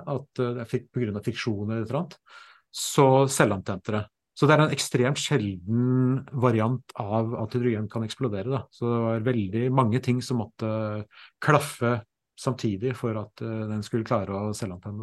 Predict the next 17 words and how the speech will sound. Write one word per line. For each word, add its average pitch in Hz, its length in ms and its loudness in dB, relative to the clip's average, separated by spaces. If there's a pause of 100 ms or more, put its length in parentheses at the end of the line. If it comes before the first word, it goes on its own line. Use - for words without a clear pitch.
(120)
der. - 80 -20 (1080)
Men 123 160 4
det 147 80 8
satte 147 240 6
litt 123 160 6
sånn 117 160 2
stoppen 123 560 -4
på 117 240 0
hydrogenstasjoner 101 1700 -4
og 107 60 -6
hydrogenbiler, 101 640 -6 (100)
i 107 80 -4
hvert 101 160 -10
fall 113 140 -6
i - 40 -6
Oslo-området, 107 540 -10
ganske 110 380 -8